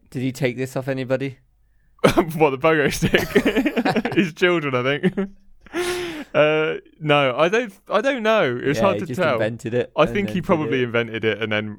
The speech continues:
Speaker 2: asked them, "How many do you want me to do?" And they were like, "Just do some. I don't care. <laughs> Do some. We'll give you it. I don't care." Um, so yeah, he was bouncing on a pogo stick. I think it was in a minute. I didn't write down how long it was.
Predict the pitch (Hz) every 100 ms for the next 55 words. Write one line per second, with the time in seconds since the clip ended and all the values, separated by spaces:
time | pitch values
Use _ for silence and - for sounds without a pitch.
0 | - 117 - 113 113 113 110 110 107 110
1 | - 110 110 107 - - 160 - 131 135
2 | 160 160 170 190 160 139 127 143 151 127
3 | 113 117 - - 247 214 185 277 - -
4 | 269 196 175 165 170 160 139 135 135 127
5 | 127 113 131 131 127 135 160 190 - 285
6 | 269 - - - 202 - 135 147 147 143
7 | - _ _ - 143 131 127 127 - -
8 | _ _ _ 147 113 - 135 131 131 175
9 | 156 151 131 123 120 120 131 120 - 180
10 | 185 151 139 135 120 117 117 139 143 _
11 | _ 120 117 110 104 107 104 101 120 101
12 | 101 98 98 104